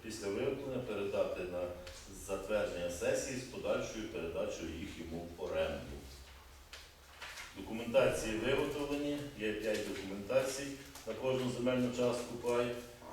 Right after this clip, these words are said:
нормативно-грошові оцінки, є звернення, щоб їх затвердити з подальшою передачею їх в орендну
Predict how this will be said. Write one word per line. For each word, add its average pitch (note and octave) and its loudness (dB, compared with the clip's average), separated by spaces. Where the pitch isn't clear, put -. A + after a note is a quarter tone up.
нормативно-грошові G#2 0
оцінки, C3+ -2
є A#2 2
звернення, A#2+ 8
щоб G#2 -4
їх G2 0
затвердити C3 8
з - -18
подальшою B2 2
передачею G#2 2
їх F#2+ -4
в G2 -2
орендну G2 0